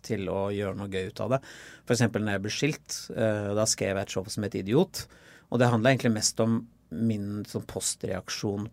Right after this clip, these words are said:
på bruddet, hvor indignert, eh, og teit og sjalu man kan bli,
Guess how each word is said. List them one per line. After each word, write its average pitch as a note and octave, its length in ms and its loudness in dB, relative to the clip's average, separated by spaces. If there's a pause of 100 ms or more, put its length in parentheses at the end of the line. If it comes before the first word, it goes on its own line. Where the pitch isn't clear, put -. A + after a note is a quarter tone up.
på G#2+ 140 -2 (100)
bruddet, A2+ 320 0
hvor A2 240 2 (800)
indignert, G#2+ 920 -2 (260)
eh, G#2 560 -2
og G#2 240 -4 (140)
teit G#2 460 -4
og G#2 180 -2
sjalu G#2+ 500 0
man A2 160 -2
kan G#2+ 240 2
bli, G#2+ 380 2